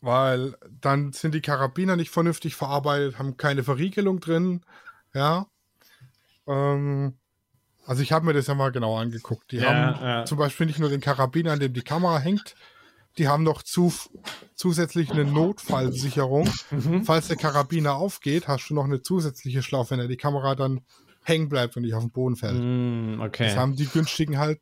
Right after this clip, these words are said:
Speaker 1: meistens
Speaker 2: Nicht.
Speaker 1: nicht.
Speaker 2: Hm.
Speaker 1: Und die haben halt keine Karabiner, die verriegeln oder die halt einfach von alleine aufgehen könnten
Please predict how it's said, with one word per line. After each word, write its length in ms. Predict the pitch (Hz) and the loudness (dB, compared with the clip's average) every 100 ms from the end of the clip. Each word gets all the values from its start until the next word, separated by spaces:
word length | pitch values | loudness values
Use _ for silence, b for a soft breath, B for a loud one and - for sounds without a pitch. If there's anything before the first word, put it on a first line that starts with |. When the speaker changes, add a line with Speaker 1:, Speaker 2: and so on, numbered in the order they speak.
| _ | _
Speaker 1:
meistens 480 | - 135 143 127 113 | -6 -2 -2 2 2
Speaker 2:
Nicht. 160 | 117 135 | 4 4
Speaker 1:
nicht. 300 | 131 113 - - - | 2 0 -6 -14 -4
Speaker 2:
Hm. 640 | 113 110 107 104 127 - | -2 0 -2 -2 -6 -8
Speaker 1:
Und 200 | - 127 127 | -2 -2 -2
die 100 | 135 | -4
haben 120 | 127 135 | -2 -2
halt 260 | 147 151 | -2 -4
keine 540 | - 139 151 151 151 156 | -4 -2 0 0 0 -2
Karabiner, 580 | - 135 143 131 156 139 | -2 0 0 0 0 0
die 160 | 147 | -2
verriegeln 680 | 139 147 135 160 151 127 110 - B B - | -2 0 2 2 2 2 -2 -10 B B -4
oder 180 | 127 127 | 0 0
die 160 | 127 120 | 0 0
halt 220 | 131 - | -2 -4
einfach 600 | 123 127 127 135 - - _ _ | -2 0 0 -4 -6 -20 _ _
von 160 | 139 | -4
alleine 320 | 123 127 143 | 2 2 2
aufgehen 480 | 131 113 - 120 110 - | 2 -2 -2 -2 -2 -4
könnten 540 | - 135 139 123 104 | 0 0 2 -2 -4